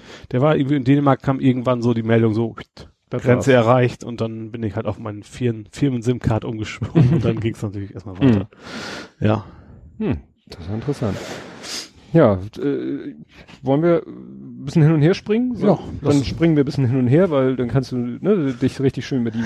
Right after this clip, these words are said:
Speaker 2: über die Bahnfahrt ausranten.
Speaker 1: Genau, das können wir ruhig, ruhig aufsplitten, genau.
Speaker 2: Ja, was erzähl ich denn? Dann würde ich sagen, kann ich ja auch erstmal, weil das thematisch so passt, ein bisschen von meinem Urlaub erzählen.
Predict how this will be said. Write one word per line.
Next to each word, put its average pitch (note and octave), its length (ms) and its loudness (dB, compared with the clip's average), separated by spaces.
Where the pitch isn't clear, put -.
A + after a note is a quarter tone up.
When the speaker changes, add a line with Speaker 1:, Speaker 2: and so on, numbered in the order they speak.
Speaker 2:
über B2+ 100 2
die B2 80 6
Bahnfahrt D#3+ 460 2
ausranten. D#3+ 560 2
Speaker 1:
Genau, A#2+ 320 4
das - 200 -4
können C3+ 120 2
wir A2+ 60 2
ruhig, A2 120 0
ruhig A2+ 120 -4
aufsplitten, - 580 -4
genau. G2 380 -8
Speaker 2:
Ja, A#2+ 300 0
was C#3 160 -4
erzähl E3+ 320 0
ich F#3 140 -6
denn? C3 160 0
Dann D3 160 4
würde F#3 120 0
ich D3+ 60 -2
sagen, D#3+ 220 2
kann D#3 160 2
ich D#3+ 100 -2
ja C#3+ 100 4
auch D3+ 200 -2
erstmal, C#3+ 260 2
weil C3 80 2
das B2+ 180 2
thematisch C3 460 0
so C3 80 -6
passt, - 340 -2
ein B2 80 -4
bisschen A#2+ 280 -2
von A#2 180 -2
meinem C3 280 4
Urlaub A2 320 0
erzählen. A2+ 460 -2